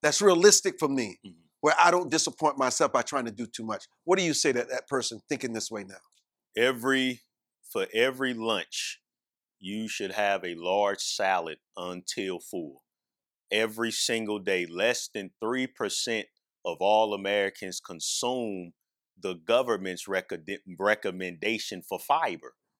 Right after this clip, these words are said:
Speaker 2: which should be double the amount. That's how terrible the standard American diet is. So by simply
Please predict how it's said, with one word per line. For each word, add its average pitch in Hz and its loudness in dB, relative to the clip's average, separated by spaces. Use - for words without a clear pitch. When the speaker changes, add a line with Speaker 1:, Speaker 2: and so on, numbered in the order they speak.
Speaker 2:
which 117 -2
should 170 0
be 117 -2
double 135 4
the 95 -4
amount. 82 -6
That's 120 2
how 107 2
terrible 95 0
the 82 -6
standard 95 -2
American 87 -4
diet 85 0
is. 71 -8
So 120 4
by 110 4
simply 135 -4